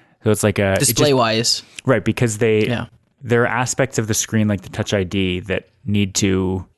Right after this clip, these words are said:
Speaker 1: you, they need to make sure it's all working together. And so I went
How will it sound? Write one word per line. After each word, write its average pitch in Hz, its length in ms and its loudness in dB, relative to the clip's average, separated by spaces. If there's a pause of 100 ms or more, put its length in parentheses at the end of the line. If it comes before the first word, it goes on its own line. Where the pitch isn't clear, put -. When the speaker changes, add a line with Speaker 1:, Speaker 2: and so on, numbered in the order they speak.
Speaker 1:
you, 107 280 0
they 107 160 0
need 117 120 4
to 113 80 2
make 104 140 2
sure 107 220 2
it's 101 120 -2
all 98 120 2
working 98 280 2
together. 104 640 0 (1040)
And 98 440 2 (180)
so - 200 2
I 107 40 4
went 123 240 2